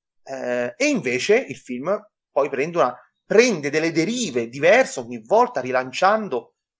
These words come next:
ehm, la questione sempre in, eh,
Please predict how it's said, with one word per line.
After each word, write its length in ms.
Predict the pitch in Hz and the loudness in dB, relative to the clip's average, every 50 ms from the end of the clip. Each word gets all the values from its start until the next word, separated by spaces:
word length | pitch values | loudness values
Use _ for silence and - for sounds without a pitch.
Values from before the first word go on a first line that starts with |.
| _ | _
ehm, 1000 | - 127 127 127 127 123 123 120 120 120 120 120 117 113 113 113 117 - - _ | -8 -6 -4 -2 -2 -2 -2 -4 -4 -6 -8 -10 -12 -14 -14 -16 -16 -18 -16 _
la 100 | - 135 | -10 -8
questione 360 | - 143 143 - - 247 - - | -8 -8 -8 -6 -4 -4 -2 -2
sempre 300 | - 180 202 160 156 139 | -2 -2 -2 0 -2 -2
in, 260 | - 143 139 139 131 | -2 -4 -12 -10 -8
eh, 160 | 127 123 - | -8 -10 -10